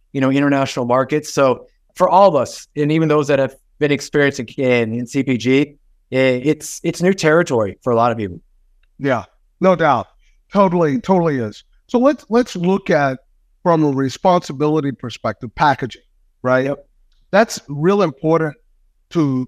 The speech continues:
Speaker 2: brand appearance, perception by consumers, safety. There's a lot to go in the packaging. What role do you play in, in how the products are packaged and where they're placed?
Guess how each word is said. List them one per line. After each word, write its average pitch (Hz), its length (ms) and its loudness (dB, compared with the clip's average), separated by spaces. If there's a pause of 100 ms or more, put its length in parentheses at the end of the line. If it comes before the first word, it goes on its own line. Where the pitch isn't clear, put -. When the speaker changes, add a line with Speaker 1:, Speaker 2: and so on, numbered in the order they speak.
(120)
Speaker 2:
brand 165 420 2
appearance, 170 840 -4 (360)
perception 170 540 0
by 143 180 2
consumers, 165 840 -4 (320)
safety. 180 580 -2
There's 175 180 2
a 170 80 4
lot 170 280 4
to - 60 -4
go 156 200 0
in 143 60 0
the 139 60 -2
packaging. 123 440 -6 (320)
What 247 140 2
role 214 240 2
do 175 120 0
you 165 200 0
play 135 540 -2
in, 123 180 -2 (280)
in 143 120 0
how 151 340 2
the 143 120 -2
products 139 480 -2
are 127 60 -8
packaged 123 760 -6 (200)
and 120 160 0
where 123 120 2
they're 113 140 -2
placed? 92 460 -12